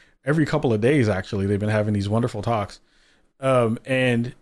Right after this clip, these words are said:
it's been really cool to, like, peek in to have some, like,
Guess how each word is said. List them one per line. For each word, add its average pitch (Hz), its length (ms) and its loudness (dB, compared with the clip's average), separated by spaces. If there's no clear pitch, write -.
it's 131 160 -6
been 131 240 2
really 139 300 4
cool 143 520 0
to, 131 120 0
like, 117 300 0
peek 151 320 0
in 143 280 2
to 110 180 0
have 113 200 0
some, 104 360 -2
like, 98 240 -2